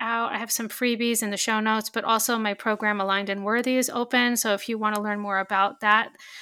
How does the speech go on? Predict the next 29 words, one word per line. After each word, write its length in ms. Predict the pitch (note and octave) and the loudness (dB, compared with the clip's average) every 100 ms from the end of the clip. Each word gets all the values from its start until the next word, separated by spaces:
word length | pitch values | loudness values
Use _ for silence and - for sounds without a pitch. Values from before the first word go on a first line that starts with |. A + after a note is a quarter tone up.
| - - - | -18 -20 -8
and 140 | G#3 | -4
the 60 | G#3 | 0
eleven 320 | G3+ G3+ G3 | 2 2 0
steps, 520 | F#3+ - G#3 - - - _ | 0 0 0 2 2 0 _
deep 180 | B3 A#3+ | -4 0
level 240 | A3+ G#3 | 0 2
self-care 440 | G3+ - - G#3+ G3 | 0 0 -2 -4 -2
steps 380 | - F#3 - | -2 -2 -4
that 120 | - G3 | -4 -4
I 60 | |
use 520 | G3+ G#3 G3+ G3+ A3 - | -6 -4 -4 -2 -4 -6
on 160 | G#3 G3 | -6 -8
a 60 | |
daily 260 | F#3+ F#3+ F#3+ | -6 -4 -4
basis, 640 | G3+ C4+ C#4 C#4+ C4+ - - | 0 0 2 2 2 0 0
um, 560 | G#3 G#3+ G3+ G3 G3 G3+ - | -2 0 0 0 -6 -10 -10
you 160 | G#3+ | -10
could, 420 | A3 A3 G3 F#3+ G3 _ _ _ _ _ _ _ _ - | -6 -2 0 -2 -8 _ _ _ _ _ _ _ _ -6
uh, 240 | F#3+ F3+ F3+ _ | -4 -4 -6 _
click 220 | - B3+ | -10 -8
the 80 | B3+ | -6
link 260 | G#3+ G#3+ G#3 | -4 -6 -6
in 100 | G#3 | -8
the 80 | G3 | -6
show 180 | G#3+ | -4
notes 300 | G3 G3 G3 | -4 -6 -6
and 120 | G3 F#3+ | -10 -10
get 180 | F3+ | -6
that. 200 | - F3+ | -2 -2